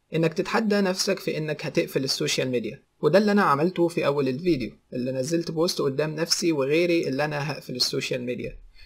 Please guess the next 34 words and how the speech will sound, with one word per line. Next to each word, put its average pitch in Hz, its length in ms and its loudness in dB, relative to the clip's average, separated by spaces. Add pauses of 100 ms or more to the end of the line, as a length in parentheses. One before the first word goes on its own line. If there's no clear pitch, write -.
(120)
تاني 214 180 2
حاجة 214 340 2
هو 170 200 4
إنك 147 280 -4
تمسح 202 440 0
كل 180 260 0
تطبيقات 139 540 0
السوشيال 156 480 0
ميديا 147 340 -2
من 135 160 -4
على 120 180 2
تليفونك، 131 560 -4 (240)
سواء 147 260 4
كان 147 280 -4
تويتر، 143 420 0
فيسبوك، 147 580 -2
انستجرام 139 640 -4
إلى 135 140 -2
آخره، 131 480 -4 (680)
وما 165 160 2
تفتحوش 190 560 2
إلا 190 320 2
من 156 160 0
المتصفح. 151 1000 -4
وده 156 240 4
ياخدنا 170 520 2
للنقطة 139 380 -2
التالتة، - 420 -4 (160)
وهي 202 440 4
إنك 156 220 -2
تتدرج 170 640 4
في - 120 0
الانقطاع 139 580 -2
ده، - 220 -8